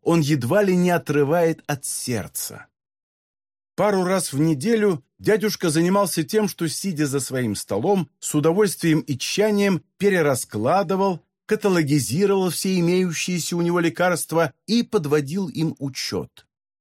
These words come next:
Что ж, вероятно, сейчас он уже восполнил потерю крошечной склянки с ускоренным снотворным. А чтобы не было так жаль утраты,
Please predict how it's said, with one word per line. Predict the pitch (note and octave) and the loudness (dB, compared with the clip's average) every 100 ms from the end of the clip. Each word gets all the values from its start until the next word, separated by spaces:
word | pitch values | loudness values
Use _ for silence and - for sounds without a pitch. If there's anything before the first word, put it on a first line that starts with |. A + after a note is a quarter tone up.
| _ _ _ - | _ _ _ -16
Что | - - A3+ | -8 0 0
ж, | F#3 | 0
вероятно, | C3 D#3 F3+ A3+ G#3+ G3 | 0 2 4 2 2 -2
сейчас | - E3 A3 G#3 | -4 0 0 0
он | F#3+ | -2
уже | F3+ F#3+ | -2 -2
восполнил | F#3 F3 - A3+ A3 F#3+ C#3+ | -2 -2 -2 2 2 2 0
потерю | - C3 D#3 C#3+ | -2 -4 -2 -2
крошечной | C3+ C#3+ C#3+ A#2 - G2+ | -2 -2 -4 -6 -6 -6
склянки | - G#2+ D#3+ F3 - E3+ - _ | -4 -2 0 0 -2 -4 -4 _
с | - | -6
ускоренным | C#3 - - G3 F#3 F3 D3+ | -4 -4 0 0 2 0 -2
снотворным. | - D#3+ - A#2+ C3 G#2+ F#2+ D2+ D#2 _ _ _ | -2 -4 -4 -2 0 0 -4 -8 -16 _ _ _
А | - C3 | -4 -2
чтобы | - G3+ F#3+ | 0 2 2
не | G#3 B3+ | 2 2
было | G#3 F#3 D#3+ | 2 2 0
так | - F#3+ C#3+ | 0 -2 -2
жаль | B2 E3+ D3+ | 0 0 0
утраты, | C#3 C3+ E3+ A3+ G#3 B2+ G#2+ | -2 -4 0 0 0 -2 -4